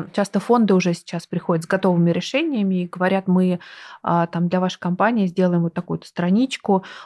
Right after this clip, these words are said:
У нас тоже там были добрые апельсины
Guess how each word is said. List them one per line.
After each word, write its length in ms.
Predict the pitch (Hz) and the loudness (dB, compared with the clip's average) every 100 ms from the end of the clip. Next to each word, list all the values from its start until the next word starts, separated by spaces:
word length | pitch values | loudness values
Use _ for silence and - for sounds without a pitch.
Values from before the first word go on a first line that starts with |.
| - | -6
У 40 | |
нас 80 | 180 | -4
тоже 200 | - 180 - | -2 -4 -2
там 160 | 165 165 | -4 -2
были 240 | 170 170 | -2 0
добрые 340 | 170 170 170 | 2 2 2
апельсины 880 | 165 175 - - 254 233 196 185 226 | 0 -2 -6 0 2 4 2 2 0